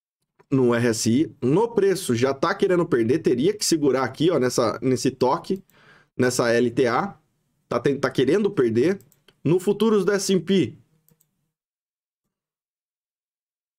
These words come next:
No futuros do S and P, em quatro horas, chegou a perder essa L T A aqui do preço e veio testar a média de duzentos,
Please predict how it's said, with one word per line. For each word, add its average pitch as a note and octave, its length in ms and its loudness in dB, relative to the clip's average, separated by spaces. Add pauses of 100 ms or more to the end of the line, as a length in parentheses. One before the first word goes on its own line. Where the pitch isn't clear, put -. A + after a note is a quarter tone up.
(1500)
No F3 120 2
futuros G#3 420 2
do G3 80 -6
S G3+ 240 0
and F#3+ 60 2
P, F3+ 340 -2 (840)
em G3+ 160 0
quatro F#3+ 340 0
horas, B2+ 500 0 (1700)
chegou F3+ 240 2
a A3 60 -2
perder G#3+ 380 0
essa B3+ 300 0
L G3+ 140 2
T F#3+ 160 0
A E3+ 80 0
aqui E3 160 0
do E3 160 -2
preço E3+ 380 0
e - 20 0
veio E3 220 2
testar E3 340 -2
a D#3 60 0
média C#3+ 280 0
de C#3 160 0
duzentos, C3+ 720 0